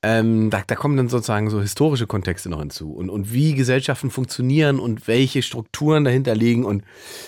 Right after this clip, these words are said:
wann das mal alles riesige Familien waren und wann da mal Krieg war und so. Ich glaube, das hat nicht nur mit Erziehung zu tun, das hat ganz viel damit zu tun, wie sich so Gesellschaften, äh, entwickeln. Aber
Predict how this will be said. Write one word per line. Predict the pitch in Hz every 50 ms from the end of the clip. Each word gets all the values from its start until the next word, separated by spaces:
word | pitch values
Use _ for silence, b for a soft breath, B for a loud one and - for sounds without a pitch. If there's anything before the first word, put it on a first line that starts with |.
| B B
wann | - 95 98 117 139 151 139
das | 131 123 -
mal | 135 120 107 113 120 117
alles | - - 120 123 113 - 113
riesige | 120 143 143 127 123 120 117 107
Familien | 120 113 120 131 185 247 254 208 180 165 139
waren | 131 123 127 131
und | 131 120 104 98
wann | 110 135 143 135
da | 120 110 110 110
mal | 110 101 101 101 104 104 104
Krieg | 101 - - 214 240 185 - 139
war | 156 147 131 127 127
und | 123 113 113
so. | 113 120 131 -
Ich | - -
glaube, | - 147 143 139 135
das | 151 160 - - B B B B
hat | - 123 135
nicht | 143 170 220 -
nur | 196 165
mit | 156
Erziehung | 147 135 131 - - 175 185 165
zu | - 143
tun, | 135 - 143 131
das | 127 - -
hat | 127 - -
ganz | 117 123 170 175 -
viel | - 151 143
damit | 139 139 131
zu | - 143
tun, | 139 135 139
wie | 139
sich | 135 131 127 - B B B B B
so | - 139 131
Gesellschaften, | 131 120 120 147 190 190 - 165 - - -
äh, | 107 101 - 110 107 110
entwickeln. | - 127 113 113 180 214 208 170
Aber | 147 135 139